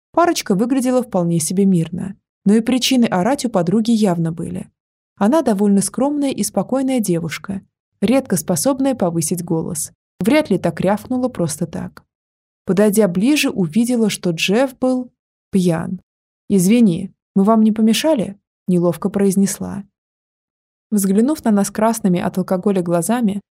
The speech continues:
Стивенс-младший выглядел ещё более недовольным, чем мы, так грубо прерванные от плотских утех. «Добрый день, Дженнифер», усмехнулся.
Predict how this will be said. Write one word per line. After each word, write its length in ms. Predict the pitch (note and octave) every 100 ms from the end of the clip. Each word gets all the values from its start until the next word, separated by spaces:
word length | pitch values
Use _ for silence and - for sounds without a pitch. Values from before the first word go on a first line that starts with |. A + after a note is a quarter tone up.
| -
Стивенс-младший 840 | - D4+ D4+ A#3+ A3+ C4+ - A#3
выглядел 360 | A#3+ B3+ B3 B3
ещё 380 | A#3+ A#3 C4
более 300 | A3+ F3 E3+
недовольным, 560 | E3+ E3+ E3+ F#3 A#3+ A#3+
чем 240 | A3+ A#3
мы, 300 | G#3 E3 - - _ -
так 180 | G3+ F#3
грубо 260 | A#3 G#3
прерванные 560 | F#3 B3 D4 G#3+ E3+ E3
от 180 | - -
плотских 460 | E3+ D#3+ - E3+
утех. 460 | F#3+ - - - _ _ _ _ _ _ _ _ -
«Добрый 380 | B3 C#4+ E4+
день, 200 | C4+ C#4
Дженнифер», 640 | B3+ C4+ G3+ D#3+ - - - _ -
усмехнулся. 800 | E3+ F#3 - E3+ D#3+ - -